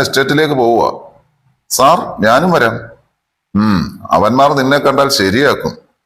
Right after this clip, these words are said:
തൽക്കാലം നീ ഇവിടെ തന്നെ നിൽക്ക്." "എന്താ ഇവിടുത്തെ താമസം നിനക്ക് മടുത്തോ?" "ഏയ്, അതൊന്നുമല്ല സാർ. ഞാൻ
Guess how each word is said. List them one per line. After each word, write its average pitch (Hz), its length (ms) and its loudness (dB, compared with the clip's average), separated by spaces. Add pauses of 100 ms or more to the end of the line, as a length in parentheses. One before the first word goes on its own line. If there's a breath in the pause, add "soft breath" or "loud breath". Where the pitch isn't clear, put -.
(180)
തൽക്കാലം 113 480 0 (260)
നീ 95 100 -2
ഇവിടെ 113 200 2
തന്നെ 123 240 0
നിൽക്ക്." 85 380 -2 (640)
"എന്താ 110 300 0
ഇവിടുത്തെ 117 420 0 (160)
താമസം 127 400 0
നിനക്ക് 123 240 0
മടുത്തോ?" 113 360 0 (840)
"ഏയ്, 120 280 0 (240)
അതൊന്നുമല്ല 127 520 0
സാർ. 98 240 -2 (600)
ഞാൻ 87 260 0